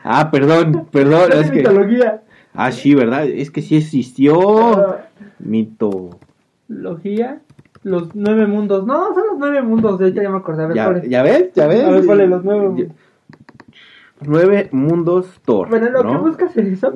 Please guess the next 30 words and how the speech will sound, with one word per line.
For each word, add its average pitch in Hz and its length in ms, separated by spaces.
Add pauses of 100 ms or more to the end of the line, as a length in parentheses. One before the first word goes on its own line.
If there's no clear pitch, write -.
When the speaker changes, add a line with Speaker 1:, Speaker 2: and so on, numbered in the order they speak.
(120)
Speaker 1:
Estoy 139 360
Speaker 2:
Voy 220 160
a 247 100
decir, 180 160
Speaker 1:
procesándolo. 135 300
Speaker 2:
ajá, 180 180
<laughs> - 240
voy 269 80
a 277 180
decir 208 320
más 196 220
o 202 40
menos 180 280
qué 175 180
son, 175 220
¿no? 220 220 (800)
La 143 160
gente 180 380
sombra, 220 440 (120)
Speaker 1:
Ajá. 110 300 (240)
Speaker 2:
también 160 300
conocida 196 440
como 156 240
figura 165 380
sombra, 185 460
seres 175 320
sombra 196 480
o 151 160
masa 151 380
negra, 220 440